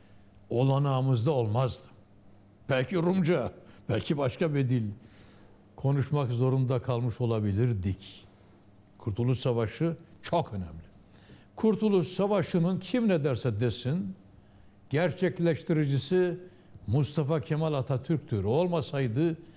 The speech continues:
Kurtuluş Savaşı olmazdı. Gerçek bu. Olsa da başarılamazdı. Yani bin yılda bir gelen dahilerden birisi olan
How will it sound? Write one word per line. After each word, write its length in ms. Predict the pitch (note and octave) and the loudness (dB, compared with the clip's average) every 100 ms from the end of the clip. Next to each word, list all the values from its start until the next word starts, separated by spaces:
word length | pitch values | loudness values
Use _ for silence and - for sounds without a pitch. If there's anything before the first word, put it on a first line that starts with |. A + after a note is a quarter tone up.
| - - - | -20 -20 -20
Kurtuluş 420 | - C3 B2+ C#3+ C3 | -4 -2 0 0 0
Savaşı 500 | C3+ B2 A2 - C3+ | -2 -2 -2 0 2
olmazdı. 680 | A#2+ A#2 F#3+ F#3 B2 G#2 | 2 2 0 -2 -4 -6
Gerçek 560 | F2 C#3 E3 - G3 B2+ | -2 -2 -2 -2 -4 0
bu. 420 | B2+ F#3 F3 F#2+ - - - - - | 0 4 2 0 -10 -20 -20 -20 -8
Olsa 360 | - G3 - B3 | 0 0 2 2
da 160 | A3 D3 | 2 0
başarılamazdı. 920 | D3+ - D#3 C#3+ F#3 F3+ G#2+ - - - - - - | -2 0 -2 0 -2 -2 -4 -6 -20 -20 -20 -12 -2
Yani 420 | G3+ D3+ C#3 - - - - - - | 0 0 -2 -4 -8 -20 -20 -20 -8
bin 460 | G2 D#3 F#3 F#3 D#3+ | 2 4 6 6 4
yılda 420 | D3 C#3+ D3 C3+ | 4 2 0 0
bir 120 | C#3 | -2
gelen 380 | B2+ B2 C3 A#2+ F2+ - - - - - F#2+ | 0 0 0 0 -4 -8 -20 -20 -20 -12 -2
dahilerden 800 | A2+ B2 B2 B2+ B2+ A#2+ C3+ B2 | 0 2 2 2 0 0 0 0
birisi 280 | A#2 G#2+ B2+ | 0 0 0
olan 280 | A#2 A#2 | 0 0